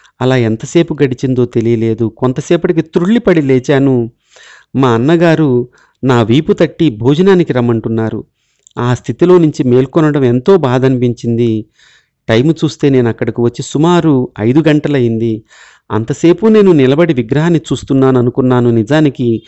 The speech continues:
కూర్చుని ఉన్నాను, కళ్ళు మూతపడి ఉన్నాయి. భోజనానికి వెళ్తూ ఉంటే కలలో నడుస్తూ ఉన్నట్లుంది. గాఢ నిద్రలో లేపితే తిరిగి మనస్సు నిద్రలోకి మళ్ళినట్లు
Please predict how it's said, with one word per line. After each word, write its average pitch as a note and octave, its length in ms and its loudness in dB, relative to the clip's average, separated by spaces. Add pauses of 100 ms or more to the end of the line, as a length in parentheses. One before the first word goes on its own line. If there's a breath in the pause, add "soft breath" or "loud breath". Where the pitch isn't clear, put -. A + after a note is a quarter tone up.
(400 loud breath)
కూర్చుని A#3 460 2
ఉన్నాను, C3+ 460 2
కళ్ళు C3 320 0
మూతపడి D#3 440 0
ఉన్నాయి. B2+ 440 2
భోజనానికి D3 580 0
వెళ్తూ B2+ 300 -2
ఉంటే C#3+ 480 -2 (680 soft breath)
కలలో D#3 320 4
నడుస్తూ C3+ 480 0
ఉన్నట్లుంది. B2 840 0 (480)
గాఢ G#2+ 200 0
నిద్రలో D3 480 2
లేపితే B2 300 0
తిరిగి C#3+ 300 -2
మనస్సు D3+ 400 0
నిద్రలోకి D#3+ 580 2
మళ్ళినట్లు C3 640 0